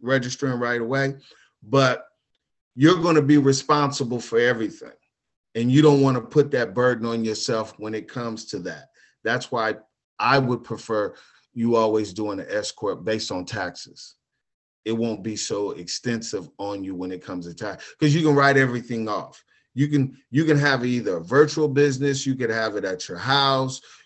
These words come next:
you can just, you get a better tax write-off when you do an S Corp. That's the only difference, you know, in regards to L L C.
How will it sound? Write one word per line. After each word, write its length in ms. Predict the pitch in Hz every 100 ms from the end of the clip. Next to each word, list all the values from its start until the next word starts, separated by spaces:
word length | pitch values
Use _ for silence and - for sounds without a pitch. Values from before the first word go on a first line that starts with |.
| -
you 120 | 135
can 180 | 131 127
just, 320 | 127 120 - _ _ -
you 140 | 131
get 220 | 123 139
a 40 | 117
better 320 | 104 135 127
tax 400 | - 135 120 -
write-off 480 | 117 117 110 104 -
when 140 | 98
you 80 | 98
do 160 | 98 87
an 80 | -
S 220 | 95 -
Corp. 300 | - 57 - 87
That's 260 | 110 113
the 80 | 101
only 240 | 107 101
difference, 720 | 90 98 - 76 65 - - _ _ _ 87
you 80 |
know, 240 | 80 60 - _ _ _ _ _ _ -
in 120 | 117
regards 480 | 113 104 107 104 -
to 220 | 95 -
L 200 | 95 101
L 220 | 80 95 92
C. 420 | - 95 92